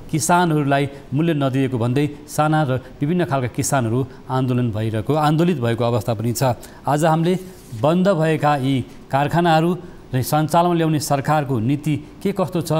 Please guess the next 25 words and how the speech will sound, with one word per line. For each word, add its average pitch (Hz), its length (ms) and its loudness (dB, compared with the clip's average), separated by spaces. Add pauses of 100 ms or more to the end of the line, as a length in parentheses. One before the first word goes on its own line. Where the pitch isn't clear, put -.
(320)
त्यो 131 80 0
नीतिहरू 170 640 0
कति 170 240 -2
प्रभावकारी 147 500 0
बन्न 135 240 0
सक्छ 151 320 -2 (380)
भन्ने 131 240 0
कार्यक्रमलाई 123 540 0 (200)
प्राथमिकता 135 500 0
साथ 135 220 -2 (300)
उठाउन 120 300 0
लागेका 110 300 -2
छौँ। 156 220 0 (300)
सरकारले 190 500 2 (200)
आगामी 156 320 2
आर्थिक 147 340 2
वर्ष 139 240 0 (380)
उनासी 165 420 2
अस्सीको 196 420 0
बजेट 143 380 -4
प्रस्तुत 165 320 -2
गर्दै 147 320 2
गर्दा 139 260 0 (380)
वीरगञ्ज 170 320 2
चिनी 165 280 2